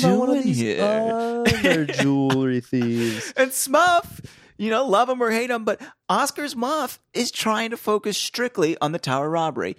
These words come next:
Speaker 2: Sure, it's because he wants the money, but at least that's what the focus is.
Speaker 1: He needs the money because Chet didn't pay him after he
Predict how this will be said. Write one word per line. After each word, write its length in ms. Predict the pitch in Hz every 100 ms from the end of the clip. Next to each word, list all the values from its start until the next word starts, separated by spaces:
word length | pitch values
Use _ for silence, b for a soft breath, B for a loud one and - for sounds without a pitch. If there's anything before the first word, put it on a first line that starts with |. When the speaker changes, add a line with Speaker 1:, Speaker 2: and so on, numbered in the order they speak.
| b -
Speaker 2:
Sure, 260 | - 165
it's 120 | 117 -
because 240 | 123 117
he 80 | 120
wants 260 | 117 113
the 80 | -
money, 400 | 117 107 - - b b _
but 120 | 131
at 100 | -
least 320 | 117 143 139
that's 220 | 120 -
what 100 | 120
the 80 | -
focus 480 | - 143 139 110 - -
is. 240 | - - -
Speaker 1:
He 60 | 180
needs 320 | 226 359 -
the 100 | 139
money 240 | 127 139
because 400 | 151 147 156 135
Chet 320 | - - 196
didn't 280 | 196 180 170
pay 180 | - 214
him 160 | 240 120
after 280 | 131 -
he 300 | 143 127 123